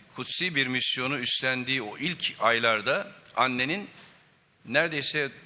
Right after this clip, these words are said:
bedeninin bir parçası olma ps-, psikolojisini hala yaşayan çocukla bir arada olma, kalma süresini uzatmış olacağız. Üçüncüsü, çocuk okul çağına gelene kadar ebeveynlere kısmi süreli çalışma izni hakkı getireceğiz.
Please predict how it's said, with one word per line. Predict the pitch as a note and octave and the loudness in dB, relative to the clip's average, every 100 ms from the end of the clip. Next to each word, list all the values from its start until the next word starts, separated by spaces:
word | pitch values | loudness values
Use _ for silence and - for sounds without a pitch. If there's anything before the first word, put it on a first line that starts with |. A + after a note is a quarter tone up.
| - - | -20 -10
bedeninin | G#2+ A#2 B2+ E3+ D#3+ | -6 -2 -2 -2 -4
bir | C3+ | -2
parçası | C3+ B2 D3+ - F3+ | 0 0 0 -2 -2
olma | C#3 D3 | -2 -2
ps-, | - - - | -2 -4 -4
psikolojisini | - B2+ B2+ - B2 | -4 -4 -4 -4 0
hala | C#3+ D3 B2 | 2 2 2
yaşayan | B2+ B2+ D3 D3 B2+ G#2 | 2 2 2 0 0 -6
çocukla | A#2 B2 D#3+ D3 E3+ - - | -4 -4 -2 -2 -2 -4 0
bir | C#3+ | 2
arada | B2+ A2+ A2+ | 2 2 -2
olma, | A2 A#2+ B2+ - | -2 -2 -2 0
kalma | A#2+ B2 C#3 | 0 2 0
süresini | B2+ C#3 A#2+ - C#3 F#3+ - _ - | -2 -2 0 0 -2 -6 -12 _ -4
uzatmış | A#2+ A2+ C#3 - | -2 -2 -2 -4
olacağız. | F2 D2+ - - - - - - - - - _ | -4 -10 -6 -6 -6 -14 -20 -20 -20 -20 -20 _
Üçüncüsü, | - - F#3+ E3 F#2 - - _ _ - - - | 0 2 2 0 -2 -8 -16 _ _ -20 -16 -2
çocuk | D3+ E3 G3+ | 2 2 4
okul | E3+ A3 G3+ | 4 4 4
çağına | F3+ D#3+ D3 | 6 6 4
gelene | C3+ C#3 F3+ G3 | 4 6 4 4
kadar | B2+ D#3 D3 | 4 4 4
ebeveynlere | C#3 D3 D3 C#3 D3 E3+ | 4 4 4 2 0 -2
kısmi | D#3+ D3 E3+ D3+ | 0 -2 0 -2
süreli | D3 D3 - | -2 -2 -2
çalışma | C#3+ C3 - C#3+ | 0 0 0 0
izni | A2 G2 G2+ E2 | 0 -4 -4 -4
hakkı | G#2 - - | -4 -4 -8
getireceğiz. | E2 D2 C2+ G#1 - - | -12 -12 -14 -10 -10 -10